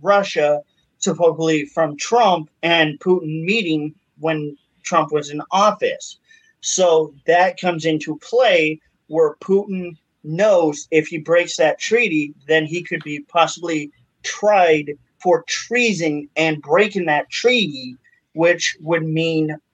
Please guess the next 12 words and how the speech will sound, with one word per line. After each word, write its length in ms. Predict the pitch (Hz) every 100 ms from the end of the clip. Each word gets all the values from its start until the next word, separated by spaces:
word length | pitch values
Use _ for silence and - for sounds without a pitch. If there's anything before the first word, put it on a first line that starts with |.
| 160 -
very 460 | 180 185 202 196 143 _
big, 420 | - 196 190 170 156 _ _
heavy 680 | _ - - 233 196 190 170 151
allegations 720 | 175 180 156 165 151 165 156
of 140 | 135 -
criminal 480 | 175 156 151 151
offenses 720 | 180 190 - 202 185 156 135 - _ - 156
directly 520 | 156 165 175 175 165
going 300 | 151 156 156
his 240 | 147 151 143
way. 440 | 196 254 120 110 - _ _ _ _ _ _ _ -
And 460 | 165 165 160 143